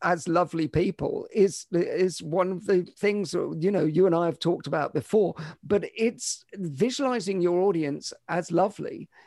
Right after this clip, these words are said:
is probably the most, I, I, I'll tell you a story. I, I had, um,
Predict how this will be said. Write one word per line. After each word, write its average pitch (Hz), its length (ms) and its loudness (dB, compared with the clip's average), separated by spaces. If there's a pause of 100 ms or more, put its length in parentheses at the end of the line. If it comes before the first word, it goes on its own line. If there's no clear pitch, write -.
(160)
is 208 400 0 (100)
probably 226 440 0
the 196 160 4
most, 196 300 0 (200)
I, 240 160 2 (100)
I, 190 80 0 (100)
I'll 214 80 -2
tell 269 200 -2
you 208 80 2
a 185 40 2
story. 147 380 2
I, 175 260 2
I 180 180 2
had, 185 280 -2
um, 156 320 2